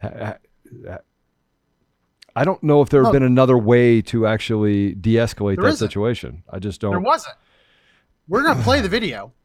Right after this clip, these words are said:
Speaker 2: which viewer discretion advised. We're gonna play the video. It shows a shooting. We're gonna play it as the police department released it, which is blurring people's faces, blurring the body of the assailant, um, after she's been shot.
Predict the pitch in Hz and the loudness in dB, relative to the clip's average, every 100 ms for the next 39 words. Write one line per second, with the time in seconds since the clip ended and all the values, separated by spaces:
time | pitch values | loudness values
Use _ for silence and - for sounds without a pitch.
0 | _ 160 185 - 123 185 277 240 196 - | _ -6 -6 -6 -8 -4 -2 -2 -4 -2
1 | 226 226 196 147 127 170 113 104 - _ | -2 -2 -6 -6 0 0 0 -8 -20 _
2 | _ _ _ 151 180 226 214 214 170 165 | _ _ _ -12 -6 -4 -2 -2 -2 -6
3 | 131 98 113 _ _ _ _ - 165 - | -10 -12 -16 _ _ _ _ -16 -14 -6
4 | 214 214 190 170 151 151 175 185 190 220 | -4 -4 -8 -12 -10 -8 -6 -6 -4 -2
5 | 233 - 185 220 190 - 196 190 196 - | -2 -2 0 0 -2 -8 -12 -10 -12 -10
6 | 190 180 147 151 160 156 139 127 - 123 | -6 -6 -8 -12 -14 -16 -18 -18 -18 -16
7 | 139 160 185 185 190 185 160 143 143 127 | -10 -8 -8 -10 -12 -10 -8 -8 -10 -18
8 | _ _ _ _ - 151 180 202 185 185 | _ _ _ _ -6 0 2 2 -2 -6
9 | _ 147 139 151 139 175 175 131 123 139 | _ -10 -6 -4 -2 0 0 -2 -8 -14
10 | _ _ - 160 151 120 143 139 135 - | _ _ -2 2 2 0 -8 -6 -8 -6
11 | 185 180 107 113 _ _ _ _ _ _ | -4 -4 -6 -16 _ _ _ _ _ _
12 | _ 120 123 113 113 120 139 143 139 135 | _ -6 -4 -4 -4 -6 -8 -8 -12 -14
13 | 131 120 127 110 110 | -14 -14 -10 -8 -10